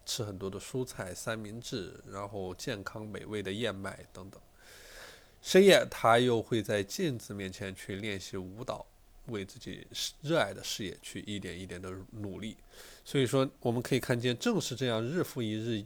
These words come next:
近乎严苛的努力，她才可以保持年轻，呃，魅力十足。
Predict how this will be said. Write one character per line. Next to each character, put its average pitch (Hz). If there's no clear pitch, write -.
近 175
乎 -
严 117
苛 196
的 156
努 98
力， 101
她 -
才 113
可 -
以 110
保 -
持 -
年 98
轻， 120
呃， 95
魅 120
力 95
十 -
足。 95